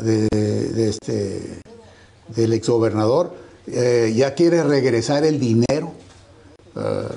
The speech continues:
está pidiendo que se le dé la oportunidad de regresar el dinero, eh, que, que se había robado. O sea, hay muchas cosas que por el hecho de que está, es, es una investigación que lle-, que lleva todavía en proceso, no sé,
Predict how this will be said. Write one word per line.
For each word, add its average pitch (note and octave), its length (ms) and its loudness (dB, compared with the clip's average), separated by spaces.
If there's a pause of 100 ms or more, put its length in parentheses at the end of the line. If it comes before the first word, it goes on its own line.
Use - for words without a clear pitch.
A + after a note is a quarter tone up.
(120)
está C#3+ 260 -4
pidiendo C#3+ 460 2
que C#3 100 -2
se A#2 140 -4
le A#2 80 2
dé B2+ 80 0
la D3 80 2
oportunidad B2 420 0
de D3 40 2
regresar B2+ 400 0
el C3 100 2
dinero, A2+ 460 0 (580)
eh, - 360 -8 (280)
que, - 500 -10
que B2+ 200 -6
se G#2+ 260 -6
había G#2+ 200 0
robado. B2 520 0 (460)
O - 40 -20
sea, E3+ 500 -2
hay D#3+ 120 2
muchas F3+ 320 2
cosas F3+ 380 0
que E3 280 2
por C#3+ 220 0
el A#2+ 240 0
hecho D#3 220 0
de D3+ 80 0
que C3 100 -2
está, D3 320 -2
es, A2+ 140 -8 (100)
es C3 220 -4
una D#3+ 160 0
investigación C3+ 580 -2
que C#3 100 -2
lle-, A#2+ 280 -6
que A2+ 120 0
lleva C3+ 280 2
todavía C#3 500 -2 (340)
en A#2 180 0
proceso, D3 600 -2
no B2 260 2
sé, A#2+ 320 -2